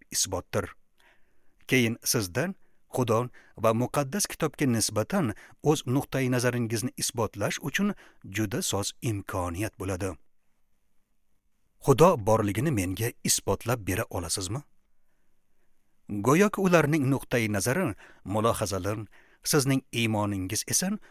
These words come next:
so'qir ekanligini tushuntirmoqchi bo'lgandek, odamlar bu savolni tez-tez berib turishadi. Boshqacha qilib aytganda,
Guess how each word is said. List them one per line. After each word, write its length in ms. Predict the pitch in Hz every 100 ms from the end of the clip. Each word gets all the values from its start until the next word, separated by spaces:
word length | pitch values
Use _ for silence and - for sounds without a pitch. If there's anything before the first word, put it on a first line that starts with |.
| _
so'qir 420 | - 147 131 208 185
ekanligini 480 | 156 180 127 139 151
tushuntirmoqchi 680 | - 123 113 113 110 - 107
bo'lgandek, 640 | 98 90 92 95 151 - - - - - -
odamlar 420 | 208 208 131 127
bu 200 | 123 127
savolni 460 | - 107 92 90 110 -
tez-tez 440 | 107 180 - 110
berib 280 | 87 98 87
turishadi. 420 | - 95 98 92 95 - _ _ _ _ _ _ _ _ _
Boshqacha 420 | 101 143 - 214
qilib 220 | 220 214 -
aytganda, 600 | 135 131 - 143 139 208